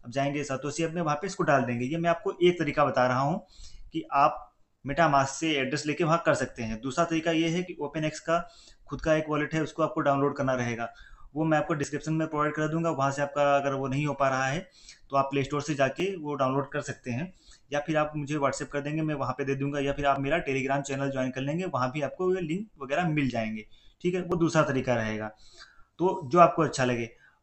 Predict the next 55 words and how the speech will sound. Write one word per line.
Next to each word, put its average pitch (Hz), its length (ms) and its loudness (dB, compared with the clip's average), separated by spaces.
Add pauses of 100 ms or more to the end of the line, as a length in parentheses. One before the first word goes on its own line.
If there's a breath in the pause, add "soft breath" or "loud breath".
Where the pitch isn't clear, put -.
और 151 220 2 (180)
अगर 147 220 0
आप 151 220 4
यही 135 280 0
wallet 160 400 4
वहाँ 143 180 0
पे 156 120 0
आप 151 200 4 (680)
ओपन 151 200 -4
एक्स 151 200 -6
के 156 200 -2 (260)
wallet 139 280 -4
में 147 100 -2
import 143 300 0
करना 135 180 2
चाहते 127 240 -2
हैं, 135 60 -2
उससे 160 160 -4
क्या 151 140 -2
होगा, 160 200 2 (280 loud breath)
आपके 143 220 -6
यहाँ 143 120 0
पे 156 140 -6
कोर 151 340 -2 (160)
होंगे, 110 300 -2 (180)
ठीक, 170 200 -2 (260 soft breath)
तो 147 60 -2
आपको 160 320 4
उस 170 280 -2
wallet 147 260 2
में 165 180 2
deposit 147 380 2
नहीं 151 160 4
करने 135 240 0
होंगे, 135 220 0
क्योंकि 131 360 -8
बाद 135 180 6
में 135 80 0
हो 135 100 -2
सकता 135 280 -2
है 131 100 0
वो 127 140 -6
sell 131 200 -6
करने 127 260 -2
के 127 80 -4
लिए 160 160 -2
कोर 139 280 -2
की 151 80 0
ज़रूरत 143 340 2
पड़े। 107 200 -6 (480 soft breath)
इसलिए 160 220 2
आपको 160 200 0
क्या 156 140 -2
करना 160 200 0
है, 170 180 -2